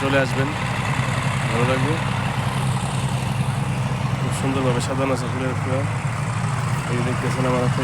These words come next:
যে গন্ধ নাই, না, না, না, গন্ধ নাই,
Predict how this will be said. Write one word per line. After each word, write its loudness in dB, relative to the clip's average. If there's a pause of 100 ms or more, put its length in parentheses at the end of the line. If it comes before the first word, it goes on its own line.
যে 2 (1000)
গন্ধ 2 (120)
নাই, 2 (1500)
না, 2
না, 2
না, 2
গন্ধ 2 (120)
নাই, 2